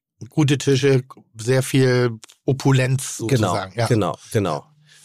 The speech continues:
Speaker 2: Also, äh, Gérard Depardieu als Einrichtung. Von bi-, alles ein bisschen zu viel, aber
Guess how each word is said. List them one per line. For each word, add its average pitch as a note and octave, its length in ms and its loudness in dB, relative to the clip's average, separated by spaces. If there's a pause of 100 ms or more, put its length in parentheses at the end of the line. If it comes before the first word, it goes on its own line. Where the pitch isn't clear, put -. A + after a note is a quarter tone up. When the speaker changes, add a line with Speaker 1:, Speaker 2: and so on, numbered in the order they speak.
(140)
Speaker 2:
Also, A#2 320 2
äh, A#2+ 120 0
Gérard A#2+ 420 0
Depardieu C3+ 540 0
als A#2 220 0
Einrichtung. F2 600 -6 (560)
Von B2 240 0
bi-, D#3+ 140 2 (100)
alles E3 300 -2
ein D3+ 60 2
bisschen C#3+ 220 -4
zu B2 140 -2
viel, G3+ 340 -2
aber C#3 280 2